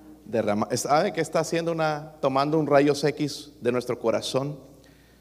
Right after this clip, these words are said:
Porque nuestros pies, hermanos, nos llevan a perdernos. ¿Sí o no? A los lugares de perdición van rápido. Para la iglesia o a las cosas de Dios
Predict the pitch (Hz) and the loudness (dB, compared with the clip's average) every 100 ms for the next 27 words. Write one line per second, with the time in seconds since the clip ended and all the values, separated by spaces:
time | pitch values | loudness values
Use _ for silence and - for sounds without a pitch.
0 | _ _ _ _ - 135 139 127 135 131 | _ _ _ _ -2 2 2 2 0 -2
1 | - 170 156 143 143 147 139 117 139 143 | 4 4 4 2 0 0 -4 0 2 4
2 | 120 113 117 110 131 104 - - - - | 2 -2 -2 0 -2 -2 -10 -16 -20 -20
3 | _ - - _ _ _ _ _ _ _ | _ -20 -20 _ _ _ _ _ _ _
4 | _ _ _ _ - 175 156 - - - | _ _ _ _ -6 -2 -2 -2 -16 -20
5 | - - _ _ - 160 165 160 196 233 | -20 -20 _ _ 6 8 10 8 8 8
6 | 220 220 185 180 226 220 202 220 165 113 | 8 6 6 8 6 6 4 4 4 2
7 | - - - - - - _ _ _ _ | 0 -8 -18 -20 -20 -20 _ _ _ _
8 | _ _ _ _ _ _ _ 123 117 113 | _ _ _ _ _ _ _ 0 4 6
9 | 127 151 156 139 127 127 - - - - | 6 4 6 4 4 2 -4 -18 -20 -20
10 | - - 120 - 139 123 117 127 127 120 | -6 2 2 4 2 4 6 6 4 0
11 | - - | -8 -12